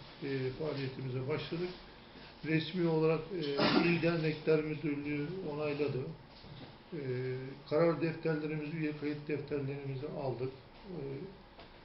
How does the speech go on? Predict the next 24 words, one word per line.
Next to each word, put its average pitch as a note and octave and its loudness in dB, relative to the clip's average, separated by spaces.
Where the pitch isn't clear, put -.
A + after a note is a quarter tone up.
inşallah E3 2
bu D#3+ 0
akşam D#3+ -2
zaten E3 -2
ilk G3 -6
üye F#3+ 4
biz, F3+ -4
e, B2+ 0
buraya, C#3+ -2
e, F3 -6
üye D3 -2
olarak C#3 -2
katılım C3+ -4
sağlayacağız. C3+ -4
Daha F#3 6
sonra, G3 2
e, A3 -4
süratli F3+ 2
bir F#3+ -4
şekilde, D#3 0
e, A3 0
üyeleştirme E3 -2
olayını D3+ -2
gerçekleştireceğiz. D#3+ -6